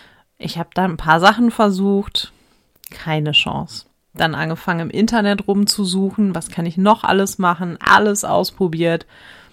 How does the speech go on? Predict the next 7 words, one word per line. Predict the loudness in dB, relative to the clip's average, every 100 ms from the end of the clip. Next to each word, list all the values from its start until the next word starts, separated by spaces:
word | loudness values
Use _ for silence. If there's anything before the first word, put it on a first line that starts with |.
| _ _ _ -4
und | -2
es | -2
tat | -4 -4 -4
sich | -6 -14 -8
immer | -2 0 -2
noch | -4 -12
nichts. | -16 -16 -18 -20 -20